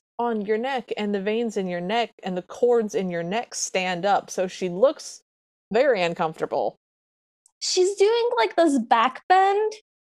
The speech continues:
Speaker 2: off the chair, and she's leaning backwards, and her head is tilted backwards. So gravity is pulling her head down towards the floor,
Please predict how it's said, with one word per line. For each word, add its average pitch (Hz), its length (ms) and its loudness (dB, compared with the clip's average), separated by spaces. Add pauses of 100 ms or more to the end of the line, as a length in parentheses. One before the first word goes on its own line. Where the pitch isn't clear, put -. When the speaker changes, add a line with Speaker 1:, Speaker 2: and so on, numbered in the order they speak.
Speaker 2:
off 262 300 4
the 302 100 4
chair, 262 520 2 (440)
and 302 300 4
she's 285 260 0
leaning 349 400 2
backwards, 285 580 -2
and 254 160 -2
her 254 180 -6 (160)
head 381 300 4 (100)
is 285 300 2
tilted 349 400 0
backwards. 285 420 0
So 294 140 0
gravity 392 560 4
is - 220 -4
pulling 349 440 0
her 262 180 0
head 285 280 0
down 294 220 2
towards 269 340 -4
the 247 100 -4
floor, 247 520 4